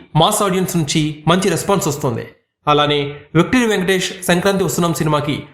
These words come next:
ఫ్యామిలీ ఆడియన్స్ నుంచి మంచి రెస్పాన్స్ వస్తుంది. ఇక గేమ్ చేంజర్కి మరోవైపు పైరసీ ఇంపాక్ట్ కూడా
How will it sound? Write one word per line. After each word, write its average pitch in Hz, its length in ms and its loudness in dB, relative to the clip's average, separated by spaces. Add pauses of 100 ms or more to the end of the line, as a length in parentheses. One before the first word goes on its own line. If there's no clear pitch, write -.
(200)
ఫ్యామిలీ 240 380 2
ఆడియన్స్ 196 280 -2
నుంచి 185 260 0
మంచి 151 220 2
రెస్పాన్స్ 160 300 0
వస్తుంది. 131 380 -4 (200)
ఇక 170 120 0
గేమ్ 165 440 2
చేంజర్కి 214 300 0
మరోవైపు 165 520 0 (140)
పైరసీ 220 360 2
ఇంపాక్ట్ 185 360 0
కూడా 190 220 0